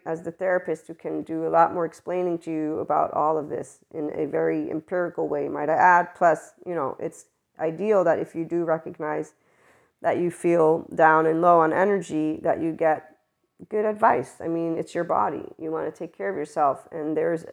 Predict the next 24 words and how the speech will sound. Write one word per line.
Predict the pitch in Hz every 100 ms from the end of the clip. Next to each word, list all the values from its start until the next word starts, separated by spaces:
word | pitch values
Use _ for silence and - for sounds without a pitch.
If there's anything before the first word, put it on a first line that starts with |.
| -
there | 175 175
are | 190 190
good | 196 190
ones. | 156 87 -
There | 151 127
are | 147
good | 165 160 156
therapists | 165 147 147 131 - 135
out | 135 -
there, | 123 - - -
the |
ones | 147 147 147 -
who | 160 156 -
won't | 156 160 -
tease | - 185 185 180
you | 175
about | 160 151
mysticism. | 135 143 - - 143 123 135 165
You | 170
just | 151 165
need | 160 160
to | 190
find | - - 135
them. | - 170